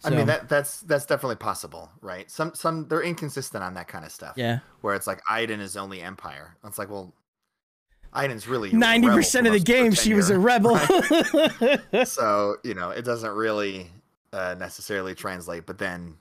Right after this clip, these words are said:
Speaker 2: Yeah.
Speaker 1: you know, you've got, like, Ahsoka, who right now is just Rebels, even though we know her from Clone
Speaker 2: We're
Speaker 1: Wars. So, so who
Speaker 2: and,
Speaker 1: knows?
Speaker 2: and,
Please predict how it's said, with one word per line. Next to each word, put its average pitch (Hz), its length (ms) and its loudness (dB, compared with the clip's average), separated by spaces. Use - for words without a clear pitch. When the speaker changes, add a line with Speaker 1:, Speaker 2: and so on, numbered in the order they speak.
Speaker 2:
Yeah. 131 220 -6
Speaker 1:
you 104 120 -10
know, 78 240 -12
you've 98 200 -14
got, 90 280 -4
like, 90 260 -8
Ahsoka, 98 720 -2
who 98 100 -10
right 92 240 -4
now 95 300 -4
is 87 100 -12
just - 320 -14
Rebels, - 480 -16
even 90 260 -20
though 82 200 -12
we 85 80 -14
know 80 180 -12
her 76 120 -14
from 76 320 -16
Clone - 160 0
Speaker 2:
We're 190 60 2
Speaker 1:
Wars. - 200 -10
So, 92 220 -4
so - 200 -10
who 107 80 -6
Speaker 2:
and, - 40 -8
Speaker 1:
knows? 220 400 2
Speaker 2:
and, 196 260 2